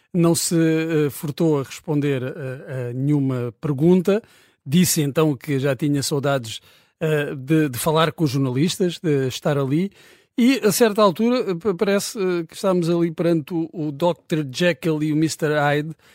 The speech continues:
ehm, ou o doutor Sérgio e o senhor Conceição. O doutor Sérgio, eh, muito tranquilo, a responder todas as perguntas,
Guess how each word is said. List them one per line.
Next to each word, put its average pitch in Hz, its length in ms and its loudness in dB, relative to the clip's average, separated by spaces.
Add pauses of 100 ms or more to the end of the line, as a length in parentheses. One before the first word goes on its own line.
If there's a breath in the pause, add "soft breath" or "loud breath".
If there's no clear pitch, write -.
(260 soft breath)
ehm, 151 680 2
ou 156 260 2
o 143 60 0
doutor 160 320 2
Sérgio 160 480 2
e 139 260 0
o 131 40 -2
senhor 151 340 0
Conceição. 160 720 0
O 165 40 -4
doutor 139 320 -2
Sérgio, 135 520 0 (400 soft breath)
eh, 156 80 -2
muito 170 340 4
tranquilo, 160 760 4
a 139 60 -6
responder 143 800 0
todas 156 380 2
as 143 140 0
perguntas, 165 720 0